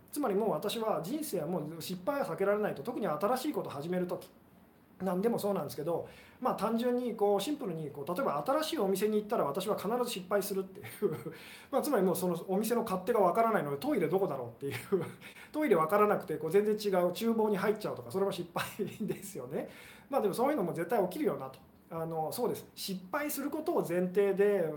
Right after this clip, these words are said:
なんかこう、まあ、その結果を気にせずに、思いっきり言ってみたら、こう、自分がしたいことをしていくっていうことをやり始めたら、まあ、言ってみたら、その、もちろんこう、あの、なんでしょう、それでも失敗し続けたりとかするんですけども、その影響力がどんどんどんどんこ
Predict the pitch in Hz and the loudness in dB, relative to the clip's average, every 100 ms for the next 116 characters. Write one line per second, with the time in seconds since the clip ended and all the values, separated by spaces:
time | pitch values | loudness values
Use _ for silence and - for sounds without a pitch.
0 | 147 196 196 156 139 127 - - - 226 | 0 0 0 -2 -4 -4 -10 -20 -12 -4
1 | 220 202 226 202 196 240 233 - 196 196 | 0 0 2 2 4 2 2 0 0 2
2 | 214 220 220 143 160 202 214 - 220 214 | 0 0 0 0 2 2 2 -6 -2 0
3 | 208 - 214 208 156 135 139 135 135 156 | 0 2 0 2 -2 -2 -4 -4 -4 -2
4 | 185 170 175 196 196 202 196 170 151 160 | 0 -2 0 4 4 4 0 -2 -2 -4
5 | 175 190 - 165 214 302 330 339 247 175 | 0 -2 -2 -4 0 0 -2 0 2 2
6 | 185 226 220 185 180 202 - - - - | 0 -2 -4 2 4 4 2 -8 -18 -14
7 | 269 269 190 240 247 160 156 147 139 - | 0 2 2 0 0 0 -2 -8 -8 -4
8 | 226 277 220 180 170 175 175 170 170 165 | -2 0 0 0 0 0 0 -2 -2 -2
9 | 151 175 180 131 120 - - - 160 - | -2 -2 -4 -6 -10 -14 -20 -16 -14 -6
10 | 214 214 220 160 151 208 196 190 233 226 | -2 0 0 -4 0 4 4 2 -2 -2
11 | 143 - 123 185 247 202 131 139 139 151 | -4 -6 -8 -6 -4 -6 -6 -8 -8 -6
12 | - 269 180 208 302 359 311 170 139 143 | -4 -4 2 2 2 -2 0 -2 -2 -4
13 | 311 349 160 151 185 185 139 120 131 120 | -2 -2 -2 -2 -2 -2 -4 -8 -8 -8